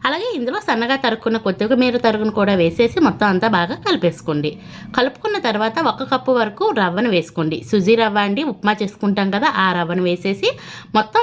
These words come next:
వాటర్లో బాగా కలుపుకొని లో to మీడియం ఫ్లేమ్ అడ్జస్ట్ చేసుకొని దీన్నైతే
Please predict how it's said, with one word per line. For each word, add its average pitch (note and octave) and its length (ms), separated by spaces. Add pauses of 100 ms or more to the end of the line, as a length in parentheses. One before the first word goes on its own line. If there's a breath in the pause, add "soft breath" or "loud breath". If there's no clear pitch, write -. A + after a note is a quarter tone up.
(120)
వాటర్లో B3+ 380 (100)
బాగా G3 300
కలుపుకొని G#3 500 (120)
లో G#3 100 (140)
to G4+ 80 (100)
మీడియం A3+ 300
ఫ్లేమ్ G#3+ 260
అడ్జస్ట్ F#3+ 320
చేసుకొని G3 400 (120)
దీన్నైతే F#3 360